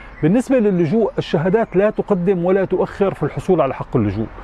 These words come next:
كتير بتجيني أسئلة مشابهة، إنه عندي مرض كذا، هل يساعد في اللجوء؟ عندي وضع صحي، شهادة كذا، إلى آخره. اللجوء يتم نتيجة التعرض للاضطهاد المبني على خمسة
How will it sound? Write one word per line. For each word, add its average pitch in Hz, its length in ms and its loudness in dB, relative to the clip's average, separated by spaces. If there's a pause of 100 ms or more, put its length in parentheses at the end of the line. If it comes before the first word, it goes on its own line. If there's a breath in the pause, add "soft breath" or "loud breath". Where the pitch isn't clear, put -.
(300 loud breath)
كتير 285 240 2
بتجيني 220 540 0
أسئلة 202 400 2
مشابهة، 139 720 2
إنه 170 360 2
عندي 196 380 2
مرض 196 260 2 (120)
كذا، 127 280 2
هل 156 140 0
يساعد 175 400 2
في - 80 -8
اللجوء؟ 160 420 2 (100)
عندي 180 240 0
وضع 180 280 2
صحي، - 420 -2
شهادة 170 500 2
كذا، 160 180 2
إلى 185 240 0
آخره. 151 280 -4 (120)
اللجوء 180 540 2
يتم 156 400 2
نتيجة 151 420 0 (100)
التعرض 165 500 0
للاضطهاد 165 720 0
المبني 175 400 0
على 143 180 0
خمسة 214 380 -2